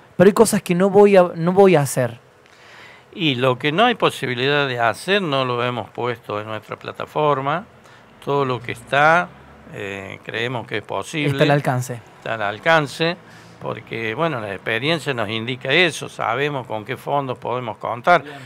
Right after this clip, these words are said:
Speaker 2: Salvo que venga una hecatombe, que se venga todo abajo y, bueno, ya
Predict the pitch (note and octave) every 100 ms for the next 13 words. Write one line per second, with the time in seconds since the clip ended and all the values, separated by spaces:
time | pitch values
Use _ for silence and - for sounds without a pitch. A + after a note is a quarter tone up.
0 | A#2+ - _ - C3 D3+ E3+ E3+ C#3+ C3
1 | C#3 D#3 D3+ C3+ A#2+ A#2 A2+ - D3+ E3
2 | D#3+ D3+ D3 A#2 G2 A2+ B2+ C3 B2 C#3
3 | C3 B2+ B2+ C3+ G#2+ G#2 A2+ G#2+ G2+ G#2+
4 | A2 A#2 A2